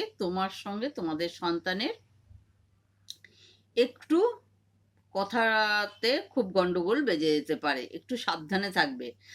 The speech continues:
বাচ্চাদের দিক দিয়ে কিন্তু খুব সাবধান। আর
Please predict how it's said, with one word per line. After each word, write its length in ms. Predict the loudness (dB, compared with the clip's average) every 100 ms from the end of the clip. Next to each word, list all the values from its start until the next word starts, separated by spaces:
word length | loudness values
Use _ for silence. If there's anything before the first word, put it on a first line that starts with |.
| -20 -18 2
বাচ্চাদের 520 | 4 4 2 0 -2
দিক 140 | -4 -6
দিয়ে 140 | -4 -2
কিন্তু 300 | 0 0 0 -4 -6
খুব 280 | 0 2 2 -2 _ _ _ _ _ _ _
সাবধান। 480 | 0 2 2 4 2
আর 120 | 2